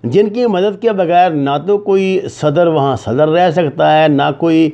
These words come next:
आर्मी चीफ या एयरफोर्स चीफ या नेवल चीफ वहाँ अपने ओहदे पे रह सकता है। ये लोग, अ, जो ज्यूज़ हैं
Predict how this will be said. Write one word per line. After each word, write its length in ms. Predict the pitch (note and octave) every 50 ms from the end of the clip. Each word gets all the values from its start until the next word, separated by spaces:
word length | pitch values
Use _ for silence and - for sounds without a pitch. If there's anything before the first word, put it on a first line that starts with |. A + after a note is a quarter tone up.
| - - - - - - - -
आर्मी 440 | D3+ D3 D3 D3 D3 D#3+ F3 F3+ D#3+
चीफ 420 | D#3 - C#3+ C#3+ C#3+ C#3 - -
या 400 | C#3 C#3 C3+ C3 C3+ C3 C3 - -
एयरफोर्स 640 | E3 E3+ F3 E3+ D3+ - D#3 E3 D#3+ C#3+ C#3+ -
चीफ 280 | - D3+ D3 C#3+ B2+ A#2
या 220 | C3 C3 B2 B2
नेवल 440 | A#2 A2 A2+ B2 C#3+ D#3 F3 F#3 F3
चीफ 280 | D3+ - D3+ D3+ D3 B2
वहाँ 460 | A2 A#2 A#2+ A#2 B2 C#3+ D#3+ - - - - - - - - -
अपने 320 | B2+ B2+ B2+ C#3 D3+ D#3
ओहदे 320 | D#3 D3 C#3+ C3 C3+ C3+ A#2+
पे 300 | - C3+ C#3 D#3 E3+ E3+ - - - - _ A2+
रह 240 | C3+ D#3 F3 G3
सकता 400 | F3+ - C#3 - - _ C3 A#2+
है। 300 | G#2+ A2 G#2 G2+ - _ _ - - _ _ - - - - - - -
ये 600 | A2 B2 C#3 F#3+ A#3 B3+ C4+ C4+ C4+ C4 A3+ - - _ _ _ _ _ _ _ _ _ _ _ _ _ _ _ _ _ - - - -
लोग, 380 | B2+ C#3 D3+ F3 F#3+ G#3 G#3+ G3
अ, 320 | A3 G#3+ F#3+ E3+ F3 E3 D#3+ - _ _ _ _ _ _ - A#2+ B2+ B2+ B2+ B2 B2 A#2 A2 A2 G#2+ G#2+ G#2 G#2 G2+ -
जो 520 | C3 C3+ C3 B2 A#2 A2+ A2 G#2 G2+ G2+ - - - - - - F#2+ G2 - - A#2+ G#2+ G2+ F#2
ज्यूज़ 360 | - D3 F#3 A#3 B3 A3+ G3+
हैं 260 | F3+ F3+ - - -